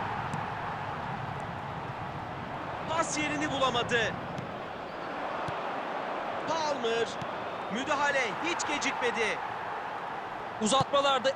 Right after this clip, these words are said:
Speaker 2: ek bir değişiklik hakkına sahip olacakları göz önüne alınırsa yedek kulübesinde biraz hareketlilik beklemek yanlış olmaz.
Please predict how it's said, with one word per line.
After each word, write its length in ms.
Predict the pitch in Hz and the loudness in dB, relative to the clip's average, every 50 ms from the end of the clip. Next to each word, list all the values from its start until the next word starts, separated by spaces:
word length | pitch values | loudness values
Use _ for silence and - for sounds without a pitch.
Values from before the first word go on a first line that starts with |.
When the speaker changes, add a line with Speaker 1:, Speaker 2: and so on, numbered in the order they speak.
| - | 4
Speaker 2:
ek 140 | 233 262 254 - 262 | 2 2 2 0 0
bir 60 | 226 | 0
değişiklik 480 | 240 247 233 - - 220 - 269 - 247 | 0 2 2 2 2 2 0 0 2 4
hakkına 340 | 240 226 233 - 240 240 | 4 4 4 2 2 2
sahip 380 | 214 - 240 220 220 226 214 220 | 2 4 4 6 6 4 4 2
olacakları 580 | 233 220 208 185 233 226 214 - 226 226 220 220 | 2 2 4 6 6 4 4 6 6 6 6 6
göz 300 | - 220 214 202 202 220 | 6 6 6 8 8 6
önüne 200 | 226 220 226 233 | 6 4 4 4
alınırsa 580 | 226 220 226 254 233 208 - 220 202 202 208 - - 185 | 2 4 4 2 2 4 4 4 6 6 4 2 2 2
yedek 300 | 196 196 240 247 - - | 4 4 4 4 4 2
kulübesinde 640 | 240 233 220 233 220 - 226 226 220 233 220 226 | 0 2 4 4 4 4 2 4 4 4 4 6
biraz 340 | 285 294 285 269 254 - 247 | 4 6 6 6 6 6 6
hareketlilik 560 | 247 240 240 - 247 - - 262 262 262 - | 6 4 4 4 2 2 2 2 2 4 4
beklemek 460 | 233 208 - - 226 240 247 - 240 | 4 6 6 6 6 6 6 6 6
yanlış 340 | 226 214 202 202 202 - 208 | 6 6 6 6 6 6 6
olmaz. 460 | 196 190 180 185 185 180 - - - | 6 6 6 6 4 4 4 2 2